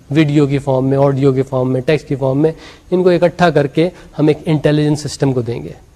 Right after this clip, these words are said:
وہ انٹیلیجنٹ سسٹم جو ہے نا، اس انفارمیشن کو پروسیس کرے گا، اس کو انڈیکس کرے گا، اس کو ریسٹرکچر کرے گا، ان کو اکٹھا کرے گا، ان کو توڑے گا، ان کو پھر اکٹھا کرے گا،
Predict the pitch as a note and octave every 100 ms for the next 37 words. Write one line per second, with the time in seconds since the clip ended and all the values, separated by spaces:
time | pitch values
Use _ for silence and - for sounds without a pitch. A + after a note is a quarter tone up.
0 | - - - - - - - - G3 G#3+
1 | G#3 A#3 A#3 G3 - G#3 F#3 F#3+ G3 F#3+
2 | F#3+ E3 E3 F3+ E3 - E3 E3+ - D3
3 | C#3+ C#3+ C#3+ C#3 - - E3+ - E3+ E3+
4 | D3+ E3 - C#3+ C#3 C3 C#3 - - E3+
5 | - E3+ F3+ F3 - D#3 - C#3+ C#3 C3
6 | C3+ C3 B2+ - - - - - - F#3
7 | F3+ F#3+ F3+ - D3 G3+ - - C#3 C#3+
8 | C#3+ C#3 C#3+ D3+ D3+ D3+ - D3+ C#3+ C#3
9 | C3+ B2+ C3+ C#3+ - D3+ C#3 C3 D3 C#3
10 | D#3 F3